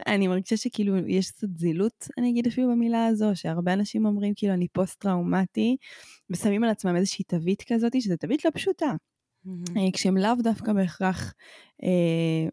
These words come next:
Speaker 1: בהגדרה. עכשיו, ההגדרה היא גם חשובה, ואני אגיד ש-, אה, מי שמאבחנים אותו ככזה, ו-,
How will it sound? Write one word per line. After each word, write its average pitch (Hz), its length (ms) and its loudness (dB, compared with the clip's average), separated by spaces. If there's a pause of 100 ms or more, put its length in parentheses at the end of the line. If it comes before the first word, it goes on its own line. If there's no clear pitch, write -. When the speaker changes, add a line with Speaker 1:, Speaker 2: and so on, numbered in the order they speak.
Speaker 1:
בהגדרה. 170 600 2
עכשיו, 190 240 2
ההגדרה 165 300 2
היא 180 140 2
גם 165 100 2
חשובה, 180 600 0
ואני 156 400 0
אגיד 165 260 -4
ש-, - 100 -4 (540)
אה, 160 120 2
מי 165 100 0
שמאבחנים 180 840 0
אותו 277 220 0
ככזה, 170 560 0 (100)
ו-, - 60 0